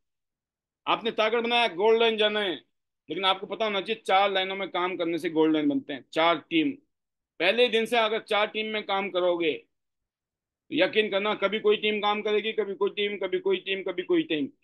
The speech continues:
आप कभी खाली नहीं रहने वाले हैं। आपकी चार लाइनें हैं, चारों लाइनें आपको कहीं ना कहीं बिजी रखेगी और आपको बिजी रहना चाहिए।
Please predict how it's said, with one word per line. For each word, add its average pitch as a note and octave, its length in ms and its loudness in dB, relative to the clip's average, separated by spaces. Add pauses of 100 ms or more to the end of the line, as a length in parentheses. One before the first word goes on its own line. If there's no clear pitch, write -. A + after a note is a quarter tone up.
(180)
आप A#3+ 360 4
कभी A#3 140 2
खाली G3 320 -2
नहीं A3 140 -2
रहने F#3+ 240 -2
वाले D3+ 260 -4
हैं। B2+ 120 -16 (420)
आपकी G#3+ 300 2
चार A3 320 2
लाइनें A#3 360 0
हैं, B3+ 180 -2
चारों G#3+ 300 -2
लाइनें G#3 200 -4
आपको G3+ 200 -6
कहीं F#3+ 140 -6
ना G#3 80 -8
कहीं G#3 100 -4
बिजी F#3+ 280 -4
रखेगी E3 500 -2 (600)
और F3 80 0
आपको G#3+ 320 2
बिजी A3 240 -2
रहना A3+ 280 0
चाहिए। G#3+ 400 -2